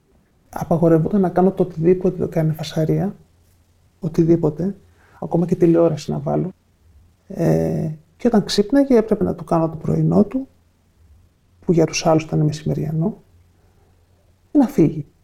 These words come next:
Που γύρω το βράδυ πια. Όσες ώρες ήταν στο σπίτι, μόνιμα γινόταν φασαρία. Είτε θα με προσέλαβε, είτε θα με χτύπαγε,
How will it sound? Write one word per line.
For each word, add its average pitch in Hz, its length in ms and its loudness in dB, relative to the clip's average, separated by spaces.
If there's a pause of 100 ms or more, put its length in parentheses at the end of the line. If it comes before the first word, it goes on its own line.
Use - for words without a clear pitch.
(1000)
Που 214 80 2
γύρω 240 320 4
το 202 120 0
βράδυ 160 340 2
πια. 151 240 -16 (1300)
Όσες 226 420 0
ώρες 180 280 2
ήταν 175 200 -6
στο 160 160 -4
σπίτι, 196 640 -2 (480)
μόνιμα 226 600 2
γινόταν 208 300 0
φασαρία. 180 560 -2 (1300)
Είτε - 180 -8
θα 208 140 0
με 175 100 2
προσέλαβε, 196 1080 2
είτε 185 220 0
θα 180 160 -6
με 160 100 -6
χτύπαγε, 226 920 0